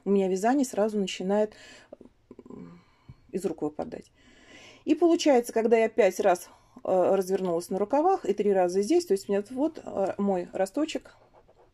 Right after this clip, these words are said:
на восемь поворотных рядов или на шестнадцать таких обыкновенных, мне нравится. Всё равно это джемпер такой, знаете, м, с уклоном на лето. Да, у меня, мне кажется, все джемпера с уклоном на лето. Я люблю большие горловины.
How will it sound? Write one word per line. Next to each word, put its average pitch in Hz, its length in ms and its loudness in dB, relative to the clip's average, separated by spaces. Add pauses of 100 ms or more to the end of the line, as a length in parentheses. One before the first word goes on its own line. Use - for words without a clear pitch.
(1300)
на 185 120 0
восемь 175 260 -4
поворотных 165 480 -6
рядов 240 260 -2
или 175 100 0
на 170 60 -8
шестнадцать - 420 -10
таких - 280 -12
обыкновенных, 247 560 -4 (360)
мне 370 180 4
нравится. - 560 -2
Всё - 160 -2
равно 339 200 4
это 320 220 4 (380)
джемпер 240 340 0
такой, 208 240 0
знаете, 220 460 0 (280)
м, - 240 -10
с - 80 -8
уклоном 214 380 2
на 196 140 2
лето. 240 420 2 (1300)
Да, 202 220 -4
у 208 300 -10
меня, 233 140 4
мне 233 80 2
кажется, - 240 -4
все 220 80 0
джемпера 170 340 -4
с - 80 -8
уклоном 160 380 -6
на 151 100 -10
лето. 147 220 -8
Я 220 100 2
люблю 180 220 0
большие 160 300 -6
горловины. 131 480 -10